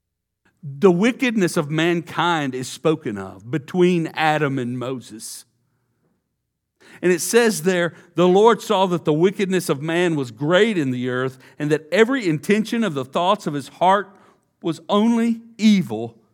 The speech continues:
continually." That's our nature.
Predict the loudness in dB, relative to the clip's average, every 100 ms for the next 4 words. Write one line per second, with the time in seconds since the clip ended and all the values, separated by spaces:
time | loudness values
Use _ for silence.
0 | _ -14 -14 -10 -8 -8 -10 -18 -20 _
1 | _ _ _ _ _ _ _ _ _ _
2 | _ _ _ _ _ _ _ _ _ -8
3 | -8 -6 -2 -2 -2 -4 -4 -10 -14